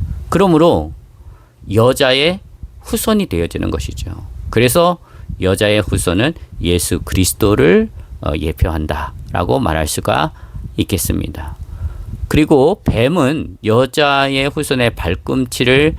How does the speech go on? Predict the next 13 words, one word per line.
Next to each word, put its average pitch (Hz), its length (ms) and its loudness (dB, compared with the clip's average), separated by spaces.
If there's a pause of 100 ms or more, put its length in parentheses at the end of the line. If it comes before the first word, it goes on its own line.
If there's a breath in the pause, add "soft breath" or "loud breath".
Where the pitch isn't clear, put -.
(280 loud breath)
상하게 160 600 2
한다고 147 560 0
했는데 95 640 0 (160)
이는 143 340 2 (420 loud breath)
예수님의 107 840 2
십자가의 131 640 0
사건을, 123 800 0 (340)
어, 78 120 0
예표한다라고 98 920 0 (240 loud breath)
말할 80 300 0
수 - 100 0
있겠지요. - 580 -4 (240)
하지만 135 420 2